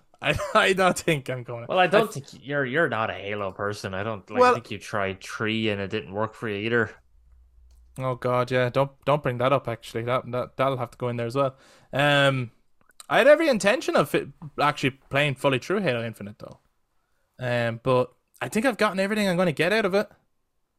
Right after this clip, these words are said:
Speaker 1: and I
Speaker 2: Hmm.
Speaker 1: don't think the story is, so outside of just the shooting, combat, and stuff. Like, I'm like, I don't think the story is, um, strong enough to, like,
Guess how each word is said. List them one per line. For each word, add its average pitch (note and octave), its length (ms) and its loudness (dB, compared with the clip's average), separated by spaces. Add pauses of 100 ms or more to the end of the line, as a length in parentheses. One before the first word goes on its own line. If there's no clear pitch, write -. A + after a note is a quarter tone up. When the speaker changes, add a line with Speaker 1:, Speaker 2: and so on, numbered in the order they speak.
(920)
Speaker 1:
and C#3 100 -4
I C#3 40 0
Speaker 2:
Hmm. B2+ 60 -2
Speaker 1:
don't E3+ 260 2
think F#3+ 200 -2
the D#3+ 100 -2
story E3 600 2
is, B2+ 400 -2 (640)
so C#3+ 260 -2 (120)
outside F3 440 4
of E3+ 100 2
just E3+ 320 0 (180)
the C#3+ 140 2
shooting, E3+ 360 2
combat, D#3+ 340 0
and A2 120 -12
stuff. D3+ 240 0
Like, F3+ 160 0
I'm E3 120 0
like, D#3 280 -2 (460)
I C3+ 60 -6
don't F3+ 120 -2
think G#3 120 -2
the F3+ 60 -6
story F3+ 420 4
is, D3 280 2
um, C3+ 420 0 (1600)
strong E3+ 400 2
enough D3 640 -2
to, - 120 -6
like, A#2+ 380 -4